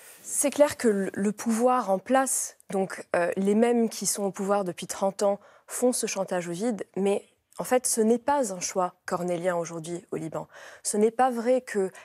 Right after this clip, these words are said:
les manifestants et les gens qui sont dans la rue depuis octobre, euh, n-, ne peuvent pas, euh, prendre le pouvoir d'une certaine manière, qu'ils n'ont pas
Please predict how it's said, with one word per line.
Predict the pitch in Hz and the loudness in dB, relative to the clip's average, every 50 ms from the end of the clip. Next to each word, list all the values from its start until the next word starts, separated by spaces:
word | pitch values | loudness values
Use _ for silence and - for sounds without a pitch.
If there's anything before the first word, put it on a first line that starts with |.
| - | -4
les | - 190 185 | 0 0 2
manifestants | 185 185 185 190 180 - 202 180 - - - 196 190 190 190 185 - | 2 2 0 0 -2 -4 -4 -4 -4 0 0 2 2 2 2 2 0
et | - 160 | -2 -2
les | 165 175 | -4 -2
gens | 175 196 | -2 -2
qui | 196 - | -2 -2
sont | - - 190 | -4 -2 -2
dans | 185 180 | 0 0
la | 175 180 | 0 0
rue | 180 190 185 | 0 -2 -4
depuis | 196 180 - - 180 | -4 -4 -4 -6 -8
octobre, | 165 - - - 185 185 185 180 170 - - - - - - - | -8 -6 -2 0 2 2 2 0 -2 -14 -16 -20 -20 -16 -10 -4
euh, | - 175 180 - | -2 0 0 2
n-, | 202 202 196 196 196 190 - | 2 2 2 2 2 0 0
ne | 196 196 202 | 2 2 2
peuvent | 196 - - 240 247 - - - - - | 2 2 2 0 0 0 -2 -10 -4 0
pas, | 240 226 233 226 214 - - - - - - - | 2 2 2 2 -2 -8 -16 -20 -20 -10 -6 -2
euh, | 180 170 165 160 156 175 - - - - - - - - - - - - - _ _ _ _ _ _ - | 0 0 0 0 0 0 -2 -2 -4 -4 -4 -6 -6 -8 -12 -18 -20 -20 -20 _ _ _ _ _ _ -8
prendre | - - 214 202 190 | -2 0 2 2 2
le | 196 | 0
pouvoir | - - 196 202 208 208 196 | 0 0 2 4 4 4 2
d'une | 185 175 | -2 -4
certaine | - 185 170 - 190 190 | -4 -2 0 0 0 2
manière, | 190 185 190 190 196 196 | 2 2 2 2 0 0
qu'ils | - - 190 196 | -2 -4 -2 0
n'ont | 202 208 208 | 0 0 0
pas | 202 220 214 214 214 - | 0 0 0 0 0 -2